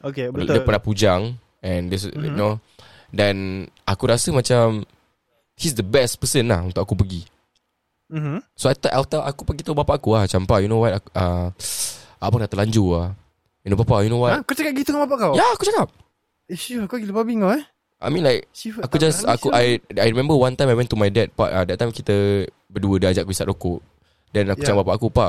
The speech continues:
Speaker 2: you know, abang terlanjur." I tell my dad.
Speaker 1: Habis?
Speaker 2: Then bapak aku tanya, ah, "Dengan siapa? Dengan, ah, when, when was, when, when did it happen?"
Speaker 1: Hmm.
Speaker 2: And,
Speaker 1: Habis?
Speaker 2: ya, then,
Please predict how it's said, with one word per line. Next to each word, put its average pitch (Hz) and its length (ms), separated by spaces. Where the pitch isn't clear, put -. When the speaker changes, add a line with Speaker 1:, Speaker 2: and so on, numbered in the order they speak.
Speaker 2:
you 98 80
know, 110 260
abang 95 260
terlanjur." 92 460
I 101 120
tell 214 160
my 160 100
dad. 143 280
Speaker 1:
Habis? 151 260
Speaker 2:
Then 101 140
bapak 101 160
aku 101 100
tanya, 104 380
ah, 90 480
"Dengan 110 160
siapa? 135 320
Dengan, 123 320
ah, 101 100
when, 135 300
when 147 140
was, 135 140
when, 131 200
when 123 160
did 127 100
it 120 140
happen?" 127 400
Speaker 1:
Hmm. 160 240
Speaker 2:
And, 90 180
Speaker 1:
Habis? 185 240
Speaker 2:
ya, 92 160
then, 104 200